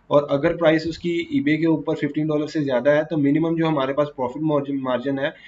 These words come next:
वो आपके पास minimum टू point five dollar होना लाजमी है। और आरओआई जो आपकी है वो हमेशा फ़िफ़्टीन परसेंट से above होनी चाहिए। अगर वो फ़िफ़्टीन परसेंट से कम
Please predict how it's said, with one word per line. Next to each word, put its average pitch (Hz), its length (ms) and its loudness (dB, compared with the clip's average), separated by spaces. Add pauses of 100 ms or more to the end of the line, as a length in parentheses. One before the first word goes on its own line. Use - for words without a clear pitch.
(240)
वो 147 140 2
आपके 147 260 0
पास 147 300 0
minimum 156 380 0
टू 160 160 -4
point 151 220 -4
five 131 240 0
dollar 139 320 0
होना 139 320 -4
लाजमी 123 400 -2
है। 110 160 -6 (1040)
और 151 140 0
आरओआई 147 340 4
जो 165 140 2
आपकी 165 320 2
है 160 120 4
वो 147 160 0
हमेशा 147 280 0
फ़िफ़्टीन 143 360 0
परसेंट 143 300 0
से 160 120 -2
above 143 280 2
होनी 139 240 -2
चाहिए। 143 240 0
अगर 143 120 -2
वो 143 100 -4
फ़िफ़्टीन 143 360 -4
परसेंट 139 300 -6
से 143 100 -8
कम 143 240 -4